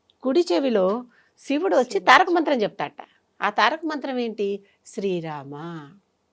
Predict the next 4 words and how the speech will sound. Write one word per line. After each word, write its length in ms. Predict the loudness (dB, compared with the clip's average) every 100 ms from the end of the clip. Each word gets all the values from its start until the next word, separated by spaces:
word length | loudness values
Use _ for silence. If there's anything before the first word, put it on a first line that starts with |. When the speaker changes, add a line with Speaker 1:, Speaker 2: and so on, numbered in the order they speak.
| _ _ _ _ -12
Speaker 2:
మ్మ్. 360 | -8 -6 -8 -12 _ _ _ _ _ -10
Speaker 1:
అర్థమైందా? 680 | -4 -2 0 0 -2 -2 -6 -8 -4
Speaker 2:
<laughs> 360 | -4 -6 -12 -16 -18 -18 -20 -20 _
Speaker 1:
విశ్వేశ్వరుడు 1040 | -8 -2 4 4 4 -2 0 -2 2 0